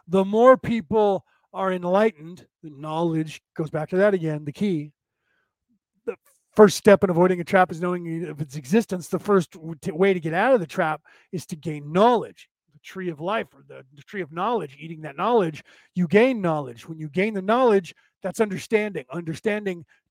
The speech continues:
becomes questions. Questions breaks your, your, uh, conditioning.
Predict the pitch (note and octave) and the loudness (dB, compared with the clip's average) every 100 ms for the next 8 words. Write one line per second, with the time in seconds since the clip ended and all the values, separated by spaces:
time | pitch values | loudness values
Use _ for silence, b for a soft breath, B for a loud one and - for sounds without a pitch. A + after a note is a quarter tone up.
0 | - F#3 F#3+ D#3+ - G#3+ G3 - C#3 - | -2 2 2 0 4 4 4 -4 -14 -16
1 | _ _ F#3+ F#3 - E3 - F#3 - F#3 | _ _ 2 2 2 -12 -2 -2 -2 -4
2 | E3+ E3 _ E3 E3 D#3 D#3 D#3 D#3 - | -4 -4 _ -6 -2 -2 -4 -6 -12 -8
3 | G3 G3+ - D3 | 0 0 0 -12